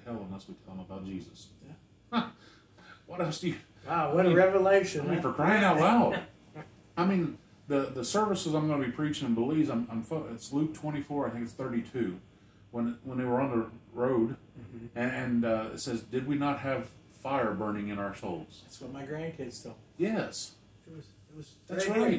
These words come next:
Speaker 2: was right here.
Speaker 1: And how often do we, as we grow older in Christ, we lose that?
Speaker 2: Yeah.
Speaker 1: And I, I wish I had that burning flame from the moment when I got saved.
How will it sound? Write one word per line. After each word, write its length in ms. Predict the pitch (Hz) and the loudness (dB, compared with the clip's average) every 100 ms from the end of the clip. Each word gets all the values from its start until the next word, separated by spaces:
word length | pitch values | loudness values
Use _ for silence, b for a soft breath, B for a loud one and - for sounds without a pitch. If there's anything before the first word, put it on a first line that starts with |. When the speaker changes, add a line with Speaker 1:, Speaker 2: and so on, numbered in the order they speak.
| 156 | 0
Speaker 2:
was 140 | 139 | -4
right 240 | 151 202 208 | 0 0 0
here. 300 | 262 220 - - - - - | 0 -2 -6 -16 -20 -20 -8
Speaker 1:
And 320 | 170 175 160 | -2 0 0
how 300 | - 190 220 | -2 2 6
often 420 | 202 190 - 156 143 | 6 6 2 -2 0
do 100 | 135 | 0
we, 440 | 135 156 143 143 | 2 2 2 0
as 160 | 131 120 | -2 -4
we 280 | 139 151 131 | -2 -2 -2
grow 200 | 135 127 | -2 0
older 380 | 135 143 139 | 0 0 0
in 100 | 117 110 | -2 -2
Christ, 360 | 139 127 - | -4 -4 -4
we 80 | 113 | -4
lose 380 | 110 135 151 - | 2 4 4 2
that? 340 | 87 - - 143 | -6 -8 -10 -6
Speaker 2:
Yeah. 180 | 226 - - - - - - - - | -4 -6 -12 -20 -20 -20 -20 -20 -14
Speaker 1:
And 480 | 127 127 120 113 - - - - - _ - _ - | -8 -2 0 0 -4 -16 -20 -20 -20 _ -20 _ -14
I, 140 | - - - - | -14 -14 -18 -6
I 60 | 170 | -4
wish 300 | 180 190 - | 0 -2 -2
I 100 | 123 | -4
had 320 | - 156 165 | -4 -4 -2
that 220 | 123 110 101 | 0 0 -2
burning 280 | 107 101 95 | -2 -4 -6
flame 340 | 113 104 95 | -8 -8 -8
from 140 | 117 104 | -6 -4
the 60 | |
moment 360 | 104 113 113 113 | 0 0 0 -2
when 100 | 101 | -4
I 100 | 101 | -8
got 200 | 104 101 | -8 -10
saved. 420 | 101 90 85 | -8 -6 -8